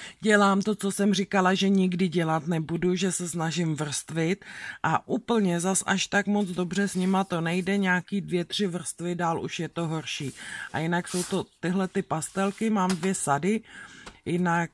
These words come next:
je k dostání pět takhle dvaceti čtyř kusových sad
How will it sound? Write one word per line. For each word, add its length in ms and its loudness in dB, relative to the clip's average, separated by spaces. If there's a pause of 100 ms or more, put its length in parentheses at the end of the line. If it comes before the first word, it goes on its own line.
(140)
je 160 0
k 80 -10
dostání 800 0
pět 280 -2 (140)
takhle 420 -2
dvaceti 600 -6
čtyř 560 -8 (140)
kusových 800 -4
sad 360 0